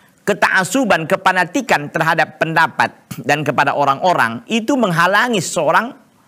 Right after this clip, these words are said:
ya, menghalangi seseorang itu dan mengikuti dalil. Artinya mengha-, menghalangi seseorang untuk mengikuti dalil.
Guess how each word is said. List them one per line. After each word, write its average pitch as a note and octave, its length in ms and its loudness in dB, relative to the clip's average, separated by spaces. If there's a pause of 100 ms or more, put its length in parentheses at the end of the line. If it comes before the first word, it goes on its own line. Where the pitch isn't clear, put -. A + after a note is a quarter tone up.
(120)
ya, F#3 320 0 (240)
menghalangi D#3+ 640 2
seseorang D3+ 560 0
itu B3 400 0 (160)
dan F#3 240 0
mengikuti D#3+ 480 -2
dalil. B2+ 400 -2
Artinya F3 400 -2
mengha-, D#3+ 320 0
menghalangi E3 560 0
seseorang E3+ 400 0
untuk F#3 240 -2
mengikuti D3 400 -2
dalil. G#2+ 400 -2